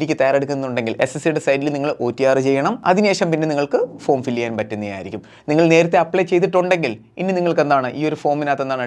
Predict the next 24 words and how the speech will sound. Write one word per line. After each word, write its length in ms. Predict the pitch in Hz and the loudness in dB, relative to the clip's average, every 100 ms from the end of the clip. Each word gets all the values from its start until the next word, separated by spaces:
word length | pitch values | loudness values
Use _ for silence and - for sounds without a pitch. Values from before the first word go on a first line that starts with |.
| 120 | -4
ഡയറക്റ്റ് 320 | 120 127 127 | -4 -6 -8
നിങ്ങൾക്ക് 260 | 123 117 120 | -8 -6 -6
നിങ്ങളുടെ 280 | 113 117 185 - - - 123 | -4 -2 -2 -4 -18 -2 0
ബാക്കി 200 | 113 120 | 2 -2
അപ്ഡേറ്റ്സ് 320 | 117 117 - 107 | -2 -6 -4 -4
എല്ലാം 140 | 107 107 | -4 -4
ചെയ്യാവുന്നതാണ്. 640 | 95 71 87 80 73 - - - - 120 | -6 -6 -10 -12 -16 -20 -20 -20 -6 0
I 40 | 135 | 2
hope 160 | 165 156 | 2 2
നിങ്ങൾക്ക് 240 | 151 147 135 | 0 -2 -2
ഡീറ്റെയിൽ 240 | 127 135 | 0 0
ആയിട്ട് 140 | 127 127 | 0 0
എല്ലാ 160 | 147 143 | 0 0
കാര്യങ്ങളും 320 | 131 131 123 107 | -2 -2 -4 -4
മനസ്സിലായി 420 | 107 127 135 131 127 | -4 0 2 2 2
കാണുമെന്നും. 400 | 123 127 135 165 160 | 0 -2 -4 -2 2
കേട്ടോ 160 | 160 135 | 4 4
കുട്ടികളെ? 280 | 113 107 98 90 - - - - 151 | 2 0 -2 -4 -20 -20 -20 -6 -2
നോക്കൂ 180 | 160 180 | 2 2
കുട്ടികളെ, 280 | 165 160 156 | 4 4 4
ഒരു 80 | 151 | 6
കാര്യം 220 | 156 165 151 | 6 4 2
പറയാനുള്ളത്, 460 | 143 147 127 113 139 - | 0 0 0 -2 -4 0
ഫോം 140 | 151 | 0